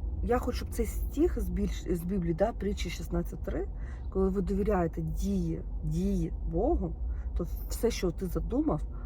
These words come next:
Бог виконає. Воно все здійсниться. Це дуже такий класний вірш. Може, зможете на-, роздрукувати його і повісити собі на, на виході в дверях, да, або на кухні, де вам зручно.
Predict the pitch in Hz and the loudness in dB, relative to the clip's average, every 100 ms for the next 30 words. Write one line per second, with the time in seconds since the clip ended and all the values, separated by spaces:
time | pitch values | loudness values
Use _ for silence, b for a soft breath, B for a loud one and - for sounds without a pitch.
0 | B - 180 190 180 175 - - 160 - | B -4 -4 -2 0 0 -2 -4 -6 -6
1 | - - - 160 180 - 202 190 170 170 | -8 -8 -2 0 0 0 -2 -2 -4 -4
2 | - 160 - - - - - B B B | -4 -4 -4 -6 -6 -8 -8 B B B
3 | - 202 226 - 311 - - 240 240 - | -6 0 2 4 0 -2 4 6 6 4
4 | 202 233 370 - 269 320 - 240 277 - | 2 4 4 6 6 6 2 0 0 0
5 | 196 202 202 190 - 190 247 214 185 185 | -2 0 0 0 0 -2 0 0 2 2
6 | 180 175 233 196 - B B - 190 190 | 2 -2 -2 -2 -4 B B -4 -2 -2
7 | 185 165 160 165 175 220 214 180 175 160 | 2 2 4 4 4 2 0 0 0 2
8 | 170 170 165 165 175 180 170 165 - 202 | 4 4 4 2 2 2 2 2 0 -4
9 | 190 160 175 160 160 165 165 - | 0 2 2 2 2 0 -2 -4